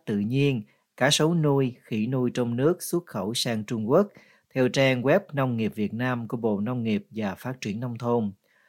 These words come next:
Ông Nam nhấn mạnh hai bên đạt được sự đồng thuận về việc Trung Quốc mở cửa cho tôm hùm đá nhiệt đới của Việt Nam, với một số điều khoản mới được bổ sung vào nghị định thư về xuất khẩu thủy sản, và Trung Quốc cũng đang xem xét mở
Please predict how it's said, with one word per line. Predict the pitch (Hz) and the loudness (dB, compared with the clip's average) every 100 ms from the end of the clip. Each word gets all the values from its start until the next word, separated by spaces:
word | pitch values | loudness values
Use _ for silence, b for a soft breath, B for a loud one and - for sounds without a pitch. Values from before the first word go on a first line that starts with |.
| _ _ | _ _
Ông | 160 156 | 2 4
Nam | 151 147 143 | 4 4 2
nhấn | 190 | 2
mạnh | 156 123 | 2 2
hai | 135 | 0
bên | 131 135 120 | 4 2 2
đạt | 104 | 0
được | 110 107 | 0 -2
sự | - 117 | -2 -2
đồng | 110 101 | -2 -4
thuận | 104 107 101 | -2 0 0
về | 107 | -2
việc | 104 95 | -4 -4
Trung | 127 117 | -4 -2
Quốc | 143 131 | -4 -2
mở | 104 104 | -2 -2
cửa | 113 101 123 - | 0 0 -2 -4
cho | 123 | -4
tôm | 117 123 113 | -2 -2 -2
hùm | 110 92 | -4 -2
đá | 104 131 | -2 -2
nhiệt | 139 98 | -2 -4
đới | 107 131 | -4 -4
của | 143 | -2
Việt | 120 113 | -4 -2
Nam, | 127 135 123 B B B B 156 | 0 2 0 B B B B 2
với | 175 | 4
một | 139 - | 4 4
số | 156 170 | 2 4
điều | 139 110 | 4 2
khoản | - 110 120 | 0 -2 0
mới | 120 131 165 | 0 2 2
được | 117 92 | 0 0
bổ | 110 | -2
sung | 120 139 127 117 | 0 0 0 -2
vào | 110 104 98 | 0 2 2
nghị | 104 | 0
định | 101 107 | 0 0
thư | 131 131 | 2 2
về | 110 107 | 2 -2
xuất | - 147 | -2 -6
khẩu | - 107 | -4 -4
thủy | 131 110 113 | -2 -2 -2
sản, | - 104 110 180 b b b b b | 0 0 0 0 b b b b b
và | 139 143 135 | 2 4 4
Trung | 160 156 | 2 6
Quốc | 170 214 - | 6 6 0
cũng | 117 | -2
đang | 135 123 | 0 -2
xem | - 117 | -2 -4
xét | 113 147 156 | -2 -4 -2
mở | 117 | -4